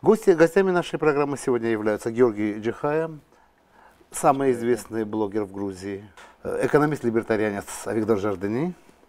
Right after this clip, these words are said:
и литератор Финафин Джаванадзе. Сегодня темой нашей, э, программы является тема грузинских реформ и насколько приемлемы грузинские реформы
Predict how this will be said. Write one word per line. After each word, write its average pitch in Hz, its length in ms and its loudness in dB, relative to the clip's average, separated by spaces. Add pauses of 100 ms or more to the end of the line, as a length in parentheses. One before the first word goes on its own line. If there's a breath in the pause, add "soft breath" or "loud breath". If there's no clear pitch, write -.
(420 loud breath)
и 156 280 0
литератор 139 600 -2 (120)
Финафин 127 320 -4
Джаванадзе. 82 600 -8 (1200 loud breath)
Сегодня 175 360 4
темой 110 240 -4
нашей, 104 320 -6 (180)
э, 117 400 -10
программы 107 440 -4
является 98 760 -6 (840 loud breath)
тема 131 260 2
грузинских 117 420 0
реформ 156 400 2
и 139 40 0
насколько 135 420 -2
приемлемы 92 640 -4
грузинские 95 520 -8
реформы 160 640 0